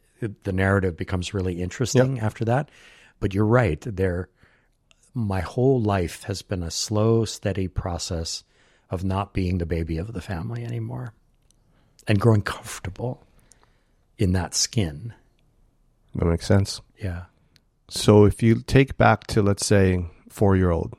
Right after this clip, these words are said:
Speaker 2: Josh, right? And you have four-year-old Josh right here. <laughs> What do you tell four-year-old Josh? What does four-year-old Josh need?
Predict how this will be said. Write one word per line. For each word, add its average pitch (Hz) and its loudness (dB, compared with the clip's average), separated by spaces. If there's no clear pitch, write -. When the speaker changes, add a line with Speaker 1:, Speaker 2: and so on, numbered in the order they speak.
Speaker 2:
Josh, - -6
right? 92 -2
And 85 2
you 101 8
have 110 8
four-year-old 110 4
Josh 92 4
right 87 0
here. 73 -2
<laughs> 123 -10
What 92 2
do 90 -2
you 87 2
tell 82 2
four-year-old 78 -2
Josh? - -4
What 98 6
does 101 6
four-year-old 98 6
Josh 101 4
need? 120 2